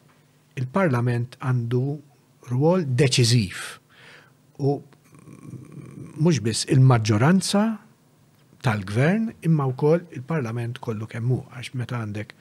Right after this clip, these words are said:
eh, vot kwalifikat, jiġifieri żewġ terzi ta' me-, tal-membri tal-Parlament, hemmhekk trid għall-inqas l-appoġġ, l-appoġġ ta' parti mill-oppożizzjoni. Fl-elf tisa mija ħamsa u disajn kellek l-Ombudsman,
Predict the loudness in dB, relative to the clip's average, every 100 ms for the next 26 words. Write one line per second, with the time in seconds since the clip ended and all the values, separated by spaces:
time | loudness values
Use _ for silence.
0 | -20 -20 _ _ _ _ _ -14 -10 -10
1 | -6 0 2 0 -10 -18 -20 -20 -20 -18
2 | -8 -6 -4 -2 -2 -4 -8 -8 -6 -6
3 | 0 2 4 2 0 0 0 -2 -4 -8
4 | -16 -16 -8 -6 -4 -4 -6 -4 -2 -4
5 | -6 -8 -8 -4 0 0 0 0 -2 -6
6 | -12 -20 -20 -20 -6 -4 -2 -4 -6 -12
7 | -20 -20 -12 -4 -4 -4 0 2 2 0
8 | -2 -4 -4 -6 -4 -6 -6 -12 -2 0
9 | 0 0 -2 0 0 2 0 2 0 0
10 | -4 -4 -6 -4 -4 -6 -8 -14 _ _
11 | _ -20 -20 -20 -20 -20 _ _ _ _
12 | -2 4 4 4 4 6 6 6 4 4
13 | 4 4 4 4 4 0 0 4 6 8
14 | 6 6 4 4